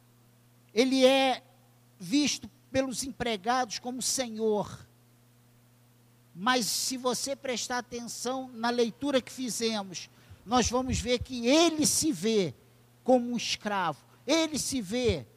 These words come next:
como alguém que não tem a liberdade de pegar um cabrito pra comemorar com os seus amigos.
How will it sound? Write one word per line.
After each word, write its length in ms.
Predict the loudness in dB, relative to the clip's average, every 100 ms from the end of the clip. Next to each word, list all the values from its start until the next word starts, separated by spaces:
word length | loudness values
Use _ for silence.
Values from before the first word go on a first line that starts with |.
| _ _ _
como 320 | 2 2 2 6
alguém 640 | 6 6 2 2 2 -4 -12 -20 _
que 240 | -4 -2 2
não 240 | 2 2
tem 300 | 2 0 4
a 60 | 4
liberdade 1080 | 6 4 6 6 6 4 6 6 4 -2 -10 -14 -10
de 140 | -6 2
pegar 320 | 4 4 2
um 100 | 0
cabrito 800 | 0 0 6 8 8 6 -4 -12 _ _ _ _ _ _ _
pra 160 | -2 0
comemorar 800 | 4 4 4 4 6 8 6 4
com 120 | -2
os 80 | -6
seus 300 | -4 -6 -4
amigos. 640 | -6 -6 -12 -16 -20 -20